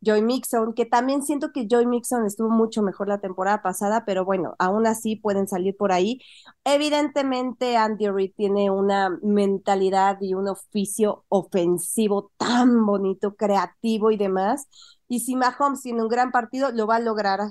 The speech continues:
este, sacar, por supuesto. Pero, pues no sé. A mí, lo único que le veo así como muy malo, muy malo a los Bengals, y esto desde la temporada pasada, es justamente su línea ofensiva,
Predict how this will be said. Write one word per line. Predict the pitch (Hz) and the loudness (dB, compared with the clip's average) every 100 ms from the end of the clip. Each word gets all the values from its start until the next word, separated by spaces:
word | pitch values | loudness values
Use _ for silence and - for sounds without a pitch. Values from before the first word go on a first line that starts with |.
| - | -8
este, | 165 185 175 185 180 | -6 -6 -6 -10 -8
sacar, | 208 202 277 233 | -8 -2 -2 -2
por | 190 | -10
supuesto. | - 196 247 247 - 180 _ _ _ _ - | -10 -8 -2 -2 -4 -12 _ _ _ _ -2
Pero, | 370 440 415 370 320 339 539 _ _ _ _ _ - _ | 0 2 2 4 4 4 2 _ _ _ _ _ -20 _
pues | - 262 | -4 -2
no | 247 294 349 | 2 2 2
sé. | 349 - 359 339 - _ _ - - | 0 0 0 0 -10 _ _ -12 2
A | 277 | 2
mí, | 311 370 330 | 4 2 2
lo | 311 | 0
único | 359 403 381 | 2 2 0
que | 302 | 0
le | 262 | -2
veo | 254 | 2
así | 294 294 294 | 0 0 -4
como | 302 269 | -2 0
muy | 247 277 | 0 0
malo, | 277 262 254 254 | 0 2 2 0
muy | 247 247 | 0 -2
malo | 247 226 233 247 | 0 0 2 0
a | 214 | 0
los | 208 196 | 0 0
Bengals, | 214 214 220 220 - | 0 0 0 -2 -6
y | 240 | -4
esto | 254 220 | -2 -4
desde | 190 202 180 185 | -2 -2 0 0
la | 185 180 | 0 0
temporada | 185 170 180 180 262 269 | -4 -2 -2 2 2 2
pasada, | 226 226 254 | 0 0 -2
es | 277 | -6
justamente | 240 220 208 196 214 | -10 -6 -4 -4 -4
su | 240 170 | -4 -2
línea | 170 170 | 2 2
ofensiva, | 165 110 - 151 | 0 -4 -8 -12